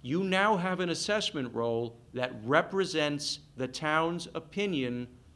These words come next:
current opinion, of your market value. And that is a heck of a lot easier for you to deal with than a value from an assessment that's almost sixty years old. So that's the good news.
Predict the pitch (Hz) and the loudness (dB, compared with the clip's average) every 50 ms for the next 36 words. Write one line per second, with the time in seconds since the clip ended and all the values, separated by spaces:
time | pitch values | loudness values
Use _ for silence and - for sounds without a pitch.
0 | - - - 208 240 247 220 175 - 139 131 - 135 131 123 123 123 120 123 131 | -16 -6 2 4 6 6 6 4 2 -2 -2 -2 -2 -2 0 0 -2 -2 -4 -4
1 | 127 139 143 139 135 147 151 143 135 135 135 131 131 135 127 107 120 131 131 135 | -2 -2 -2 0 0 0 0 0 2 2 2 0 0 -2 -6 -2 0 0 2 2
2 | 127 120 104 98 98 98 - - - - - - - 135 143 147 151 151 135 151 | 2 0 0 -4 -8 -10 -12 -18 -20 -20 -16 -8 -4 -2 0 0 0 0 0 -2
3 | 143 117 190 208 220 233 202 165 170 151 143 139 139 131 - 147 139 143 135 123 | -2 0 0 -2 0 0 0 0 2 2 2 2 2 0 -2 -4 -4 -2 -2 -2
4 | 139 139 131 135 - 131 120 123 139 135 123 120 107 113 147 170 170 160 143 113 | -2 -4 -4 -4 -6 -6 -4 -2 -4 -2 -4 -4 -4 0 0 2 2 2 0 -2
5 | 113 110 110 - - - - - - - - - _ - 120 123 135 139 139 135 | -2 -4 -4 -8 -12 -20 -20 -20 -20 -20 -20 -20 _ -10 -2 0 2 2 2 2
6 | 139 139 135 135 135 135 127 113 104 98 98 135 147 165 180 185 185 151 139 135 | 0 -2 -2 -4 -4 -4 -4 -4 -4 -2 2 4 4 6 6 4 4 2 2 0
7 | 131 131 127 127 - - - - - - - - - 135 131 131 135 131 - - | 0 0 -2 -4 -8 -18 -20 -20 -20 -20 -10 -4 -2 0 0 0 0 -2 0 2
8 | 180 180 170 175 - 135 131 127 127 127 - - - - - 117 123 127 123 131 | 2 2 2 0 -2 -4 -4 -4 -4 -4 -6 -10 -12 -14 -14 -6 -4 0 0 0
9 | 127 - - - - - - - - - 139 151 160 156 143 143 202 - 165 151 | 0 -2 -6 -8 -8 -10 -12 -10 -4 0 0 2 2 2 0 0 -2 -4 -6 -6
10 | - - - 135 131 123 123 123 120 113 - 127 123 120 107 - - - - - | -6 -6 -6 -4 -4 -2 -2 -2 -4 -4 -4 -2 -2 -2 -2 -4 -8 -12 -18 -20
11 | - - _ - - - - - - - - - - - - - 135 123 165 220 | -20 -20 _ -20 -20 -20 -20 -20 -20 -20 -20 -20 -20 -16 -8 -6 -2 2 2 2
12 | 220 - - 247 208 202 240 240 185 139 113 101 101 - - - - - | 2 0 -4 -6 -2 2 2 2 2 2 -2 -2 -2 -6 -8 -10 -12 -14